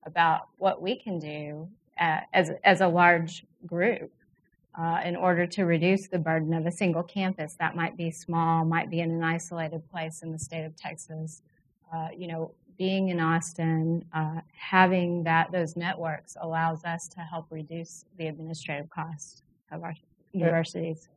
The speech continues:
Speaker 2: And at U T, it was specifically, they brought the audit up so that they could keep tuition flat
Speaker 1: That's right.
Speaker 2: for another year.
Speaker 1: Right. We did not raise tuition for undergraduates in state.
Speaker 2: Uh, well, here, here's another question from the Twitterverse.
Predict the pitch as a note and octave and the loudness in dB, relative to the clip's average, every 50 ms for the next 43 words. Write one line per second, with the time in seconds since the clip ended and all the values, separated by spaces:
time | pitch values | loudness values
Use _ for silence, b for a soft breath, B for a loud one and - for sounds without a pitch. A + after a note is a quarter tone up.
0 | _ - D3 C#3+ D3 D#3+ E3 D#3+ E3 F3+ F3 E3 C#3+ C3+ C3+ B2+ - - - C3 | _ 0 4 8 10 10 10 10 10 8 10 10 8 6 4 0 -4 -4 -6 -6
1 | - - D#3 D3 D3 C#3 C3 C#3 C3+ C3+ C3 B2+ C3 B2+ B2 A#2 - _ - C#3+ | 2 2 2 2 2 -4 -6 -4 0 2 4 4 4 4 4 2 -2 _ -6 -4
2 | C3 B2+ C#3 C3+ B2 C3 C3+ C3 B2+ B2+ B2+ B2+ B2+ B2 A#2+ - - - - C#3+ | -4 0 2 2 2 4 4 4 4 6 4 4 4 4 2 2 -2 -2 0 2
3 | C3+ C3+ C3 B2+ B2+ A#2+ A#2 - A#2+ B2 - B2 - - C3 C3 - - - B2+ | 2 2 0 2 2 0 2 2 -2 -6 -6 -8 -14 -8 -8 -8 -6 -6 -2 0
4 | C3 C3 B2 - B2 - _ - F#3+ F3 - - F#3+ F3 D#3 - - - - - | 0 2 2 0 -2 -6 _ 0 0 0 4 6 6 6 4 2 -4 -14 -18 -20
5 | - - _ _ _ _ _ _ _ _ - E3 D#3+ F#3 E3+ E3+ F3+ E3+ D#3+ F3 | -20 -20 _ _ _ _ _ _ _ _ -10 -8 -8 -4 -4 -4 -4 -2 -2 -2
6 | E3+ E3 - E3 D#3+ D#3+ D#3+ - _ - E3+ D#3+ D#3+ D#3+ - - E3 E3 D#3+ _ | -4 -2 -2 -2 -2 -2 -4 -6 _ -6 -6 -6 -6 -6 -10 -12 -12 -12 -12 _
7 | - D#3+ D#3 D#3 - - - D#3+ E3 E3+ D#3+ E3+ F3 E3+ F3 F3 - _ - D#3 | -8 -6 -6 -6 -6 -6 -6 -6 -8 -6 -8 -10 -10 -8 -10 -12 -12 _ -16 -16
8 | D#3+ - _ F#3 F#3+ - _ _ _ _ _ _ _ _ _ _ _ _ _ _ | -16 -14 _ -16 -16 -18 _ _ _ _ _ _ _ _ _ _ _ _ _ _
9 | - D#3+ D#3 D3+ D#3 D#3 E3 E3 E3 E3+ E3 F3 F#3+ - - F3 - - E3 E3 | -2 4 6 8 10 12 12 12 10 8 6 4 4 4 4 0 0 4 4 6
10 | E3 E3 D#3+ D#3 D#3 D#3+ E3 D3 C#3 C3+ - D3+ D#3 D#3+ - - _ _ _ - | 8 10 10 10 8 8 6 4 2 2 0 -2 -2 -2 -4 -10 _ _ _ -10
11 | C3 B2 B2+ - - - - D3+ C3+ C3 B2+ C3 C3 C#3+ C#3 - - - - | -8 -8 -8 -10 -10 2 4 4 4 6 6 4 4 4 4 0 -6 -8 -10